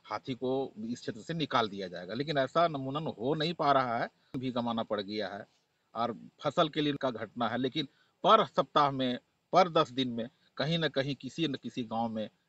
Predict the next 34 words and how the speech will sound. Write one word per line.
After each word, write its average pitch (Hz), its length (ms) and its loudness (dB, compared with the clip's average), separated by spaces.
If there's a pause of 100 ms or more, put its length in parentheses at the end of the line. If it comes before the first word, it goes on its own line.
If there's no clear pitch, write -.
(100)
काफ़ी 143 280 2
नुकसान 123 320 -4
पहुंचाया 87 360 -8
जा 85 100 -12
रहा 80 180 -18
है। - 60 -20 (160)
हाँ, 196 300 4 (160)
अंदर 160 280 6
से 190 120 -2
टूट 208 340 -4
जाएगा 147 440 6 (360)
कि 139 60 -4
हम 156 160 -2
समझते 165 360 -2
हैं 170 140 -4
कि - 120 -16
खेती 151 220 -4
करना 147 320 2
ही, 165 220 0
अ, - 60 -12 (320)
सोचेगा 165 580 4
ही 202 140 4
नहीं 190 120 -2
कि 151 80 -8
हम 160 100 -2
खेती 143 420 -4 (220)
में 135 120 2
पूंजी 120 280 -4
फंसाएं। - 340 -12
यहाँ - 360 -6
के 123 60 -10
चौदह 131 300 2
हाथी 131 300 -2
यहाँ 117 200 -2